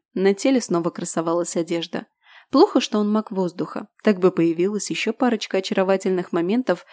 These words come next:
которые отложились бы у меня в памяти. А разве должна была? Я жду своей очереди.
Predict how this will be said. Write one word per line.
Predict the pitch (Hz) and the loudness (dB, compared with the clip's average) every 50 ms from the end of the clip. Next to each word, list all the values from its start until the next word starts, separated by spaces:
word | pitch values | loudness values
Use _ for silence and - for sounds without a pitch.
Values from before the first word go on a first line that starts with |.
| - - - _ | -20 -20 -14 _
которые | - 285 277 285 247 220 220 214 | 4 4 6 6 6 2 2 2
отложились | 214 208 196 214 196 208 190 190 185 180 185 | 0 0 -2 -2 0 0 -2 -2 -2 -4 -2
бы | 190 190 190 | -2 -2 0
у | |
меня | 196 202 208 208 202 | 0 -2 -2 -2 -2
в | - | -2
памяти. | - 165 165 165 160 160 - - - 214 _ _ _ _ _ _ _ - | -4 -4 -4 -4 -6 -8 -10 -10 -12 -14 _ _ _ _ _ _ _ 0
А | - 196 | 2 4
разве | 196 190 170 170 175 165 | 4 4 4 2 -2 0
должна | 165 165 165 - - 196 247 | 0 0 -2 0 0 0 2
была? | 311 302 262 214 196 - _ _ - | 4 2 2 0 -2 -8 _ _ 2
Я | 196 208 208 | 4 4 4
жду | 170 175 208 262 | 4 4 0 0
своей | - - 190 175 165 | 2 0 0 -2 0
очереди. | 165 202 226 - 247 214 220 196 208 208 202 | -2 -4 -2 -2 -2 -2 -2 -2 -2 -4 -4